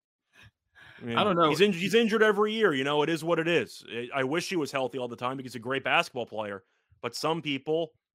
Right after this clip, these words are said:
Speaker 1: are made of glass, and you can talk about Anthony Davis being one of those cases who plays through all these injuries most of the time. He hits the ground maybe nine times per game.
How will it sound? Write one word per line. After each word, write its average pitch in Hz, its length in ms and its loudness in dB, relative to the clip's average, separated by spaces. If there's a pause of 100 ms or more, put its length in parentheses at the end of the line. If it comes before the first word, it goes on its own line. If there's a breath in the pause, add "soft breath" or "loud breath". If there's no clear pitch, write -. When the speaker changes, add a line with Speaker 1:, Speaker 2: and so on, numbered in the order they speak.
Speaker 1:
are 120 100 -4
made 139 160 -2
of 160 60 -4
glass, 156 500 0 (360)
and 113 80 -12
you 123 80 -12
can 120 80 -12
talk 139 240 -2
about 139 200 -2
Anthony 143 280 -6
Davis 135 520 0 (280)
being 135 180 -6
one 139 120 -2
of 139 40 -2
those 135 120 -4
cases 143 420 -6
who 135 100 -10
plays 170 400 -4
through 240 220 -4
all 190 100 2
these 131 160 -6
injuries 123 380 -8
most 135 260 -6
of 123 100 -18
the - 80 -10
time. 120 340 -2 (460)
He 196 160 -4
hits - 180 -4
the 233 80 -4
ground 170 420 0
maybe 151 260 -4
nine 139 320 -2
times 127 320 -8
per 117 120 -20
game. 90 200 -18